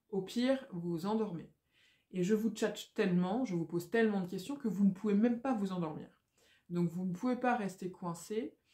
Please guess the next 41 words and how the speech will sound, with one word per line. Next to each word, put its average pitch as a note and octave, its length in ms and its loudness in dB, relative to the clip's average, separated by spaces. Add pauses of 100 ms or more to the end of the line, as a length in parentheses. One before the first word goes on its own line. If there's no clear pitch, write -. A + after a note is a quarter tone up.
(400)
Vraiment F3 380 0
dans F#3+ 100 2
le D#3 60 -2
pire B3 280 -2
des A3+ 140 4
cas, A3 460 0
euh, E3 200 -6
si E3+ 240 -14
c'est F3 180 -8
parce F3 200 -4
que F3+ 100 -12
vous, F3 300 -4
vous F3 220 -2
écoutez G#3+ 360 -2
un F3+ 200 0
audio G#3 640 0
ou D#3+ 180 -4
quelque F3 220 -6
chose, G3 360 -4 (260)
au F3 100 -6
pire C4+ 240 0
vous F3+ 140 -2
vous E3 140 -8
endormez G3+ 400 2
après F3+ 460 -8 (220)
et F3 60 -6
vous F3 100 -6
finissez A3 360 0
par B3 180 -4
vous F#3 120 -8
réveiller, G#3+ 500 -2 (380)
naturellement. G3+ 640 -6 (240)
Il E3+ 60 -12
n'y E3+ 40 -6
a E3 60 -8
pas A3 220 -4
de, E3+ 440 -4
c'est - 240 -18
un G3+ 140 0
état G#3 240 -2
naturel. F#3+ 580 -6